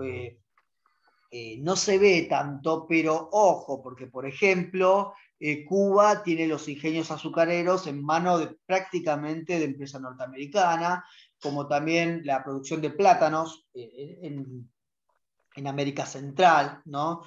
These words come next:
Se observa justamente, eh, la, la presencia, eh, norteamericana allí. Entonces, bueno, es un poco relativo, pero hay un fuerte proceso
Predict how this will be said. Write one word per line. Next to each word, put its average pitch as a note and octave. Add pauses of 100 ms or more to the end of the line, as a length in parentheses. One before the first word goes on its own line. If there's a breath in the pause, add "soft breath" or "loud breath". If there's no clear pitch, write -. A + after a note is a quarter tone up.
(160 loud breath)
Se -
observa D3
justamente, C#3+
eh, -
la, B2
la C#3
presencia, C3+
eh, A#2+
norteamericana C3+
allí. C3
Entonces, C#3+
bueno, C#3
es C#3+
un E3+
poco E3+
relativo, G3
pero D#3+
hay D#3+
un D#3+
fuerte D#3
proceso F3+